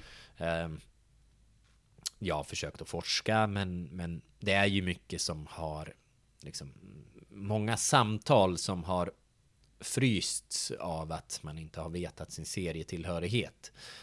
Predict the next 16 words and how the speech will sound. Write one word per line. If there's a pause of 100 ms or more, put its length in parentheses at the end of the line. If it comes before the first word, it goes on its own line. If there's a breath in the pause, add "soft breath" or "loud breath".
(140 loud breath)
Ehm, (320)
som
exempel
Theodor
Stenshagen,
som
man
började
diskutera
med
redan
i
somras
som
en
förlängning.